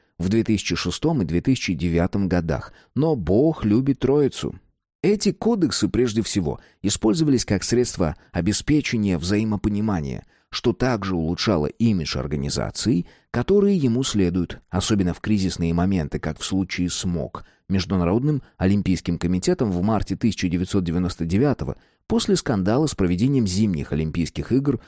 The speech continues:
в Солт-Лейк-Сити. В уефа мы никогда не чувствовали необходимости писать этические кодексы или создавать комитет, ответственный за его соблюдение.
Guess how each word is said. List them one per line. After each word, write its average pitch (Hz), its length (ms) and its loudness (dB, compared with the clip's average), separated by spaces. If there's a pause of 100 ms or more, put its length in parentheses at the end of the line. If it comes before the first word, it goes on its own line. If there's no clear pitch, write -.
(140)
в - 80 -10
Солт-Лейк-Сити. 82 1120 -2
В 131 200 2
уефа 139 560 0 (220)
мы 120 160 2
никогда 110 460 0
не 113 140 -2
чувствовали 92 480 0
необходимости 104 880 0 (200)
писать 175 420 0
этические 95 580 -2
кодексы 190 560 0
или 120 200 4
создавать 92 520 -2
комитет, 87 500 -2 (200)
ответственный 107 720 0
за 90 120 2
его 73 220 0
соблюдение. 69 680 -4